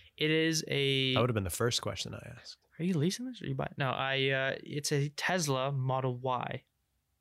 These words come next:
Speaker 1: which
Speaker 2: I'm gonna
Speaker 1: is
Speaker 2: have to Google
Speaker 1: the,
Speaker 2: what that looks
Speaker 1: the,
Speaker 2: like.
Speaker 1: the C U V. It's l-, it's like the Model three,
Speaker 2: Oh.
Speaker 1: but fatter.
Speaker 2: Oh.
Speaker 1: And a little bit higher. Um,
Speaker 2: The Model Y, you said?
Speaker 1: Yeah.
Speaker 2: Oh.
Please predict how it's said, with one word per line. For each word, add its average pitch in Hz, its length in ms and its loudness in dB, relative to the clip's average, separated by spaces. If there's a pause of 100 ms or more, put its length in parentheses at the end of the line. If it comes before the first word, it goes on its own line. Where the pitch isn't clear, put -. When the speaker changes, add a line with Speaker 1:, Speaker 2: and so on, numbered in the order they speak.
(480)
Speaker 1:
which - 160 -2
Speaker 2:
I'm 143 60 4
gonna 131 40 4
Speaker 1:
is 110 100 4
Speaker 2:
have - 40 -6
to 127 100 -2
Google 127 140 2
Speaker 1:
the, 123 220 4
Speaker 2:
what 117 100 -4
that 107 160 -6 (100)
looks 131 140 2
Speaker 1:
the, 127 320 0 (100)
Speaker 2:
like. 151 120 -10
Speaker 1:
the 135 80 0
C - 280 4
U 151 280 4
V. 117 320 -2 (320)
It's 127 220 -2
l-, 160 120 2
it's 147 200 0
like 156 200 0
the 165 100 0
Model 139 320 2
three, 143 480 2
Speaker 2:
Oh. 175 60 0
Speaker 1:
but 139 160 0
fatter. 117 520 -4 (1800)
Speaker 2:
Oh. 98 520 -8
Speaker 1:
And 139 100 2
a 131 40 4
little 127 120 2
bit 127 120 0
higher. 110 340 -2 (840)
Um, 143 380 4
Speaker 2:
The 135 80 6
Model 104 260 0
Y, 98 260 -4
you 117 140 -4
said? 151 320 -4
Speaker 1:
Yeah. 147 280 0 (2500)
Speaker 2:
Oh. 139 380 -2